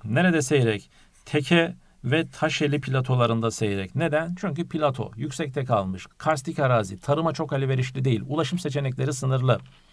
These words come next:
Nerede yoğun? Özellikle Adana, e, Mersin, Hatay çevresinde. Sebep?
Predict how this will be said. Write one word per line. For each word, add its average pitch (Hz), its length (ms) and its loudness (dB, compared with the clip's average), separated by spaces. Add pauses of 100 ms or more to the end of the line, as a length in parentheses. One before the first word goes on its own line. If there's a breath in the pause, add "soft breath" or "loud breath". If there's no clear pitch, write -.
(560 loud breath)
Nerede 180 320 6
yoğun? 180 420 8 (360 loud breath)
Özellikle 156 760 2 (120)
Adana, 147 680 2
e, 131 60 -2 (400)
Mersin, 143 480 0
Hatay 135 360 0
çevresinde. 101 540 -4
Sebep? 180 380 2